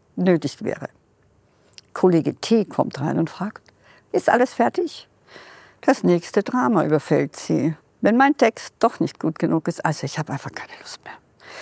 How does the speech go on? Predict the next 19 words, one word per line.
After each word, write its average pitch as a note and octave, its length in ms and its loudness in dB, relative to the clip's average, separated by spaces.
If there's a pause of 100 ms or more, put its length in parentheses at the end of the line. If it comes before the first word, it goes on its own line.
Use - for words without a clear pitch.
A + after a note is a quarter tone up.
(720)
Ich C#4 100 6
schuft A3 200 4
mich F#3+ 160 4
hier F#3 80 2
noch E3 160 2
zu - 180 -4
Tode, D3 320 0
Work-Life-Balance, C#3+ 920 0
dass D#3+ 200 -2
ich - 180 -6
nicht - 240 -6
lache. - 640 -4 (120)
Das C3+ 200 -4
ist F#3 100 -2
ja E3 140 6
wohl F3+ 100 2
nur E3+ 140 2
für - 160 -4
Chefs. - 500 -6